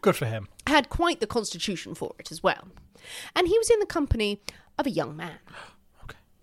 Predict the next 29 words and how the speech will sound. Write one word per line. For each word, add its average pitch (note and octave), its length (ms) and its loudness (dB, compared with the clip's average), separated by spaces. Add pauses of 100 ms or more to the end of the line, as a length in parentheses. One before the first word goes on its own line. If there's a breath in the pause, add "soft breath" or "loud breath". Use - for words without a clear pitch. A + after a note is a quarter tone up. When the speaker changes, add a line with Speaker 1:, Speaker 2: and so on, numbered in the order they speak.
(140)
Speaker 2:
A E4 40 -2
young C#4+ 260 4
man. F#3+ 580 2 (160)
No D#4+ 460 2
one C#4+ 160 0
really B3 220 -2
knew A#3+ 300 -4
who G#3 160 -2
he G3 160 -2
was, F#3 520 -2
but G3 400 0
he D4+ 160 0
was A#3+ 160 0
only F3+ 200 2
happy F#3 320 -4
to D#3+ 100 -6
drink A3+ 380 -4
with B3 160 0
him, A3+ 300 0
and - 120 -6
Fletcher - 280 -8
was - 140 -14
buying D#3 580 0
the - 80 -4
pints F3 500 0
as D#3 100 -2
they D3 120 -4
went C#3+ 220 -6
along. C#3+ 300 -8